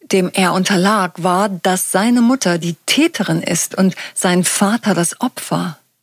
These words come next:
Diese Annahme war der Irrtum.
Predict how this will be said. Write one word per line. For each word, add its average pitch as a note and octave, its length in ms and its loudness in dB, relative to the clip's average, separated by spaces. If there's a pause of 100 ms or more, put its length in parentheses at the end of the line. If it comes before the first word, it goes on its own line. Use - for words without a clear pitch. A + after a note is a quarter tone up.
(1200)
Diese B3+ 240 4
Annahme F3+ 580 0 (380)
war E3+ 160 0
der F#3 160 2
Irrtum. G3 480 -2